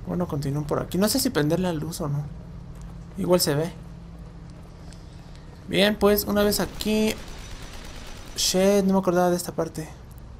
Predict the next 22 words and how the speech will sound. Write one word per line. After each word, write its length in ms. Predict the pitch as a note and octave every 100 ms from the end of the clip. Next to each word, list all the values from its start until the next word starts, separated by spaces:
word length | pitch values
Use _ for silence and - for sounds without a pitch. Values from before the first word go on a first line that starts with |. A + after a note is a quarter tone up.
| - - - -
A 80 | -
ver, 140 | D3+ D#3
corro 240 | E3 E3
con 160 | B2 B2
este, 180 | C#3
¿verdad? 160 | D3 D3 - -
Ok. 120 | - - - - - - - - - - - - - - - - - - - - - - -
Esperen 380 | - F3 F#3 F3+
a 80 |
que 100 | D#3+
disparen. 540 | B2+ C3+ - F#3 G#3 G#3+ - - - - - - - - - - - - - -
Ahora. 240 | - D3 - - - - - - -
Corran, 240 | E3+ E3
corran, 240 | E3 E3 D#3
corran. 320 | F3+ F#3 F#3
Agáchense 400 | - E3 E3+ E3
aquí. 220 | D3 D3 D3 - - - - - - - - - - - - - - - - -
Y 80 | E3+
ahorita 180 | F3
corren 280 | F3+ F3 F3
hacia 220 | D#3+ C3
allá. 220 | A#2+ C3